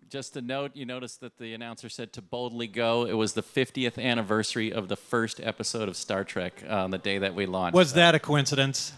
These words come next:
Speaker 1: Uh, it was, <laughs> actually. Yes,
Speaker 2: Really?
Speaker 1: it was a coincidence, yes, absolutely. We couldn't pick our launch date. <laughs>
Speaker 2: Wow.
Speaker 1: So
Speaker 2: Well, Dante,
Speaker 1: Yeah.
Speaker 2: Dorit, Naveen, thank you so much for sharing your passion with us. It, it's infectious.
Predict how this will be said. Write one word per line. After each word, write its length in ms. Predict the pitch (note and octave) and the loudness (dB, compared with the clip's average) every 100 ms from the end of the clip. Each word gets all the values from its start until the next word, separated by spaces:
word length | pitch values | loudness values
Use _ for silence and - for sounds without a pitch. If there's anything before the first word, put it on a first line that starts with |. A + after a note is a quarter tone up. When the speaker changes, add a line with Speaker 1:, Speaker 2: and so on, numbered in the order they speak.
| - | 2
Speaker 1:
Uh, 460 | B2 A#2+ B2 G#2+ - - - F3 G#3+ | 6 6 4 2 -6 -20 -20 -14 0
it 140 | A3 | 2
was, 480 | A#3+ G#3+ - - - | 6 6 8 6 8
<laughs> 0 | |
actually. 460 | E3 - F#3 D3+ | 6 6 4 4
Yes, 100 | F3 | 8
Speaker 2:
Really? 280 | F3+ G#3 F3 | 10 10 8
Speaker 1:
it 40 | C#3 | 4
was 140 | C#3+ | 2
a 40 | |
coincidence, 640 | D3+ C#3 A2 A2 F2+ E2+ - | 0 0 0 0 -4 -4 -2
yes, 280 | F2+ E2+ | -2 0
absolutely. 420 | G2 F2+ - F#2+ A2 | -4 -4 -4 -2 -2
We 60 | |
couldn't 320 | - D#3+ C#3+ - - - - | 4 4 4 -8 -20 -20 -2
pick 180 | - - | 0 4
our 120 | A#2 | 4
launch 300 | G#2+ F#2+ F#2 | 6 2 2
date. 260 | F#2 E2+ - | -2 -2 -2
<laughs> 40 | - C3 D#3+ - E3 D#3 | -4 -2 -4 -2 -4 -2
Speaker 2:
Wow. 80 | C#3+ D3+ - | -6 -8 -8
Speaker 1:
So 140 | G2+ - - - | -10 -10 -14 6
Speaker 2:
Well, 300 | D3+ D#3 D3+ | 8 8 6
Dante, 680 | D3 E3 E3 D#3+ D3 C#3 - | 6 6 8 6 6 4 -2
Speaker 1:
Yeah. 140 | A2 E2+ - - | -8 -8 -10 0
Speaker 2:
Dorit, 440 | D3 C#3+ D3+ D3+ | 4 6 6 4
Naveen, 480 | C#3+ C3+ C#3 D3 C3+ | 0 0 2 2 2
thank 240 | C3 C3+ C#3+ | 0 0 0
you 60 | |
so 140 | B2+ C#3+ | -2 0
much 220 | C3 A#2+ | -2 -2
for 100 | B2+ | -4
sharing 420 | - D3 C3+ C3 | 0 2 2 2
your 100 | B2 | 0
passion 440 | - B2+ B2+ D3 C3 | 2 4 4 0 0
with 160 | B2+ | 2
us. 320 | A#2+ A#2+ - | 2 2 0
It, 140 | B2+ A2+ - | -2 -4 -4
it's 220 | C3 - | -4 -2
infectious. 760 | C3 - D#3 D3 - C#3 - | -4 2 4 4 2 2 -2